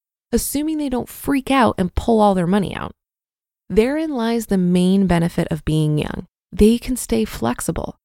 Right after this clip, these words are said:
If they would have been in their early sixties when they started, they may not have the time to wait one, two,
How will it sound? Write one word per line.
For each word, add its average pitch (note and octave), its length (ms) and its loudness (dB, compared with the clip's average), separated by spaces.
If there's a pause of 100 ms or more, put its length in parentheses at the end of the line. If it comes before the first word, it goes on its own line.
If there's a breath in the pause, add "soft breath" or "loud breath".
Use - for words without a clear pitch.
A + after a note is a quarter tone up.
(280)
If A3 120 0
they A3+ 140 6
would B3 180 0
have E4+ 140 0
been C#4 120 -2
in C4 100 -2
their G#3+ 180 -2
early F3+ 220 -2
sixties - 640 -4
when D#3+ 80 0
they D#3 140 -4
started, - 480 -6 (240)
they A#3 80 6
may C4 220 2
not F4 180 -4
have C#4 160 -2
the A#3+ 80 2
time G#3 540 2
to G3 120 2
wait F3 300 2
one, G#3+ 540 4
two, G#3+ 360 0